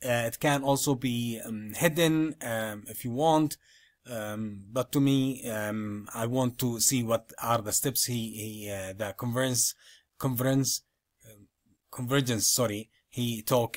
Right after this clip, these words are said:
in identifying and getting the, uh,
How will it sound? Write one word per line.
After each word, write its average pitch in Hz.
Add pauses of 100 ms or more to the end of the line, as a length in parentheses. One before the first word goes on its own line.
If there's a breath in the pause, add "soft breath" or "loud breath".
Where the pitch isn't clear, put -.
in 113
identifying 110
and 110 (140)
getting 127
the, 104 (440 soft breath)
uh, 95